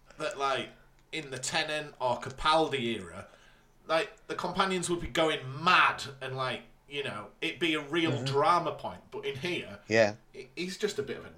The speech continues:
Speaker 1: knob, isn't he?
Speaker 2: <laughs> Yep. Yep.
Speaker 1: You know, like, this whole series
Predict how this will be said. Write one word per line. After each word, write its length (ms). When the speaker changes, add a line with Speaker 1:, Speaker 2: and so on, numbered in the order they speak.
Speaker 1:
knob, 280
isn't 280
he? 120
Speaker 2:
<laughs> 20
Yep. 300
Yep. 300
Speaker 1:
You 120
know, 220
like, 320
this 180
whole 340
series 760